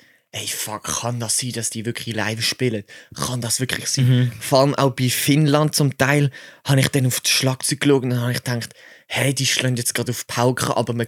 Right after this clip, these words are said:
Speaker 1: hört gar keine Pauken.“
Speaker 2: <laughs>
Speaker 1: Und dann habe ich mir gedacht, haben die die einfach durch so viel Effekt durchgejagt, dass es jetzt dementsprechend die Effekt gibt?
Speaker 2: Mhm.
Speaker 1: Oder haben sie das Effekt-Drum-Head drauf, weißt du, dass halt etwas anderes tönt? Oder zum Teil dann, wenn er aufs Hi-Hat drauf da hat und es hat einfach, er hat's irgendwie nicht zugemacht und so. Und dann,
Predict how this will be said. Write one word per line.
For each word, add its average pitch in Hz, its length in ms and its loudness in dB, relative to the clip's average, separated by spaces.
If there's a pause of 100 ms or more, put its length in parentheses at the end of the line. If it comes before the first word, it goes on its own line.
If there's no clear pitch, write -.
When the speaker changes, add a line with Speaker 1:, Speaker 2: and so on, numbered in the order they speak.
(100)
Speaker 1:
hört 131 240 -4
gar 139 140 -2
keine 135 180 -4
Pauken.“ 143 520 -4
Speaker 2:
<laughs> - 60 -12 (640)
Speaker 1:
Und 131 60 0
dann 143 120 4
habe 139 80 4
ich 135 40 -2
mir 135 80 0
gedacht, 131 260 2
haben 131 100 0
die 127 80 0
die 127 80 4
einfach 123 180 0
durch 120 260 -4
so 143 160 2
viel 135 220 2
Effekt 135 440 0
durchgejagt, 135 540 2
dass 131 140 -2
es 117 80 -2
jetzt 123 260 -2
dementsprechend 127 560 -2
die 113 60 -2
Effekt 131 420 0
gibt? 143 180 2
Speaker 2:
Mhm. 113 200 0 (100)
Speaker 1:
Oder 120 220 2
haben 127 100 2
sie 127 160 2
das 123 240 0
Effekt-Drum-Head 143 880 2
drauf, 151 220 2
weißt 127 260 4
du, 131 40 0
dass 120 120 0
halt 113 240 0
etwas - 300 0
anderes 127 340 2
tönt? 160 300 2 (640)
Oder 131 300 2
zum 135 200 0
Teil 131 260 4
dann, 127 200 2
wenn 123 140 2
er 123 60 0
aufs - 180 -4
Hi-Hat 139 520 2
drauf 139 200 -2
da 143 160 4
hat 151 160 2
und 131 80 -2
es 120 100 -2
hat 120 140 -2
einfach, 120 300 -2
er 131 100 2
hat's - 120 -2
irgendwie 127 300 -2
nicht 120 160 -2
zugemacht 151 400 2
und 147 100 0
so. - 120 0
Und 135 120 2
dann, 135 140 2